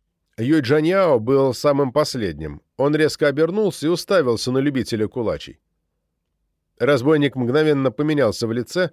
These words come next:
крепко сжал красный сверток и пронзительно заверещал: «Не оборачиваться! Еще раз башку повернешь, и я тебя прикончу!» Передерживая сверток за поясом, он направился к паланкину,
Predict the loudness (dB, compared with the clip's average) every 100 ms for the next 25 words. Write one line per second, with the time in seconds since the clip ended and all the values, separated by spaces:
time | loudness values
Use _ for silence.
0 | _ _ _ _ _ _ -2 0 0 -2
1 | 2 4 4 4 2 2 0 -2 0 0
2 | 0 0 -2 2 2 2 -2 -2 -2 0
3 | 0 0 -2 0 0 -2 _ _ _ _
4 | _ 0 2 4 2 2 2 0 2 2
5 | 2 -4 _ _ _ _ -2 2 2 2
6 | 0 2 2 4 4 6 4 4 4 2
7 | 2 2 2 2 4 4 4 4 2 -4
8 | _ _ _ _ _ _ _ _ _ _
9 | _ -4 -4 0 0 2 4 4 4 0
10 | 2 0 0 0 2 2 0 -2 0 2
11 | 2 2 2 4 2 -2 -4 0 2 0
12 | -4 -8 -6 -6